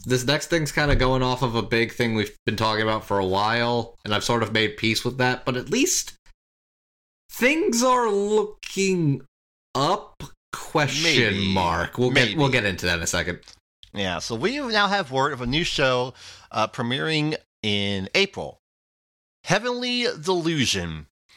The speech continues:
Speaker 2: We got word of who will be broadcasting it, the main cast.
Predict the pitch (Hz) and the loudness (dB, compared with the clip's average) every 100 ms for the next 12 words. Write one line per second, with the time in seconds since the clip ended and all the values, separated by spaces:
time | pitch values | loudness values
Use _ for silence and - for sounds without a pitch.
0 | - - 117 135 113 123 120 113 107 131 | -20 -10 -2 -2 0 -2 0 0 -2 -6
1 | 117 120 160 196 - 196 196 214 208 208 | -6 -2 0 0 0 -2 -2 -4 -2 -2
2 | - - - - - _ 107 101 101 92 | -4 -16 -18 -20 -20 _ -6 -2 -2 -2
3 | - 190 208 214 - - - | -2 0 0 -2 -4 -8 -10